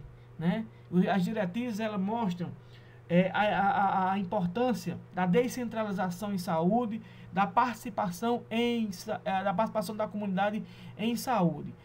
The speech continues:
Portanto, eu vou falar sobre isso na próxima aula, mas ele está dentro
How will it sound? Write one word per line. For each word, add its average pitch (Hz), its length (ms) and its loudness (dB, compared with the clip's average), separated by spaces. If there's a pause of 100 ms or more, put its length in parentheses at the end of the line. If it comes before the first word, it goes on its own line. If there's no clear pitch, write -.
(140)
Portanto, 202 480 -2 (220)
eu 185 100 0
vou 240 120 4
falar 226 260 0
sobre 175 340 0
isso 226 300 -2
na 208 140 -4
próxima 240 600 -2
aula, 175 340 0 (220)
mas 190 360 4
ele 277 280 4
está 214 260 -8
dentro 240 540 -4